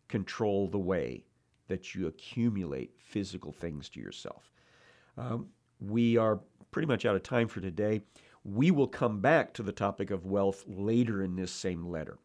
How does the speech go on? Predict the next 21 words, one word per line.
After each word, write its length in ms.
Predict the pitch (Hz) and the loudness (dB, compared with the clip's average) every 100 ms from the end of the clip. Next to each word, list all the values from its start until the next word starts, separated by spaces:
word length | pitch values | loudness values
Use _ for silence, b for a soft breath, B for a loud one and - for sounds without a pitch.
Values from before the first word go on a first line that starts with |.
| - | -20
so 160 | - - | -20 -8
keep 220 | - 127 | -4 -2
your 140 | 120 104 | 0 0
eyes 200 | 98 90 | 0 -2
out 180 | 90 | -6
for 140 | - 85 | -8 -10
that. 220 | 69 50 _ _ b b b b b - | -10 -12 _ _ b b b b b -10
Uh, 160 | 104 | -8
have 220 | 98 120 | -2 0
a 60 | 113 | 0
great 240 | 104 139 107 | 0 -2 -2
rest 420 | 101 104 127 127 | -2 4 4 2
of 100 | 127 | -2
your 80 | 120 | 0
day, 300 | 117 156 208 - b b b | 2 2 0 -10 b b b
and 160 | - 95 | -10 -4
I 100 | 101 | -4
will 140 | 92 | -4
see 220 | 95 - 117 | -6 -4 0
you 300 | 123 120 120 | 2 0 -2
tomorrow 720 | - 104 98 117 127 92 - | -6 -2 2 6 6 4 -2